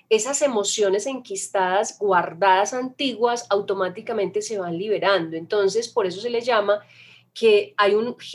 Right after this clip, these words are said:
se genera un proceso de psicoterapia donde la, la conciencia ya se puede ir expandiendo mucho más como camino de vida,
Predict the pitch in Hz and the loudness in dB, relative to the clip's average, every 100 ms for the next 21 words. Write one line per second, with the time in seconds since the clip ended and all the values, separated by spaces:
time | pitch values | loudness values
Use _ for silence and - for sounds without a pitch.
0 | 214 202 220 214 196 214 240 247 240 254 | -4 -2 -2 0 2 0 -2 -2 -2 0
1 | 240 233 - 233 233 233 247 240 214 226 | 0 -2 -6 -6 -4 -2 0 2 2 0
2 | 226 - 190 190 180 180 175 - 190 190 | -2 -2 -2 0 0 0 -2 -2 0 2
3 | 175 - - 190 180 185 180 180 208 185 | 0 -4 -2 -2 -2 -6 -8 -4 0 0
4 | 180 208 226 226 233 233 233 226 233 - | 2 0 2 -2 -4 -2 0 0 0 -4
5 | 233 233 233 233 233 226 - 247 233 226 | -4 0 -2 0 -4 -4 -6 -4 2 2
6 | 220 - 180 170 165 175 170 170 175 214 | 2 -2 -10 -8 -8 -8 -6 -2 0 0
7 | 214 _ _ _ _ _ 170 208 269 233 | -2 _ _ _ _ _ -2 0 2 4
8 | 226 - | 2 0